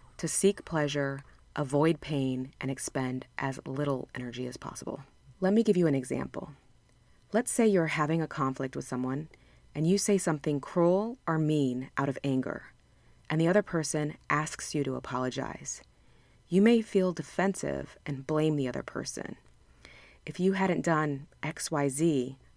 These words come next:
I wouldn't have said it." Now, I have been binge watching way too much Real Housewives recently, and that's a classic tactic. Person A of the Potomac demands an apology for being insulted by person B.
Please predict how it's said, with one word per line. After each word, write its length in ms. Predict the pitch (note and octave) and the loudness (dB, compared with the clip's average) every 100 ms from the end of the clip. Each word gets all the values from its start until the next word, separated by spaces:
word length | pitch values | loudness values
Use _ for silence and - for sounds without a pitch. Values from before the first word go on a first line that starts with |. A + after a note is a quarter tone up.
| _ | _
I 160 | C#3+ D3 | 0 2
wouldn't 280 | C3 B2+ A#2+ | 2 0 -2
have 100 | C3+ | -8
said 260 | - C3 | -4 -2
it." 140 | - - - _ _ _ _ - _ _ _ - - | -4 -10 -20 _ _ _ _ -20 _ _ _ -16 -4
Now, 260 | C3+ A#2 - _ _ _ - | -4 -4 -8 _ _ _ -2
I 140 | D3+ | 2
have 160 | F#3+ E3+ | 2 4
been 180 | F#3+ | 4
binge 320 | D3+ D#3 D#3+ D3+ | 4 4 4 4
watching 460 | C3+ - C3+ B2+ | 0 2 -2 -2
way 320 | - B2+ D3+ E3 | -4 0 2 2
too 160 | - | 2
much 240 | E3+ C#3+ - | 2 0 0
Real 160 | C#3 | 0
Housewives 480 | C#3 C3 - A#2+ - | 2 -2 -2 -4 -2
recently, 500 | A#2+ C3+ C3 B2+ C3 - - - - - | -4 -4 -4 -6 -8 -14 -20 -20 -20 -10
and 140 | D3 D#3+ | -2 2
that's 180 | E3 A3 | 4 2
a 60 | |
classic 640 | - - E3+ E3 - D#3+ - | 0 4 6 6 4 -2 -4
tactic. 600 | - - - - - - - - - - - | -4 -4 -4 -12 -14 -16 -20 -20 -20 -20 2
Person 340 | G3+ A3 B3+ | 4 6 8
A 260 | G3 F3 F3 | 8 6 6
of 100 | D3 | 2
the 60 | |
Potomac 680 | D3 - F3+ D#3+ D#3 C#3 - | 0 0 4 4 4 2 0
demands 340 | D#3 D3+ D#3 F3 | 0 2 2 2
an 80 | |
apology 580 | - D#3+ C#3+ C#3+ C3+ C#3 | 0 2 2 2 2 0
for 140 | C3+ C3 | 0 0
being 200 | C#3+ E3+ | 2 2
insulted 440 | F3 D3+ D3 D3 | 4 4 2 0
by 100 | C#3 | -2
person 420 | C3+ C3+ C3+ C#3 | 0 -2 0 -2
B. 340 | B2+ - - | 0 -2 -6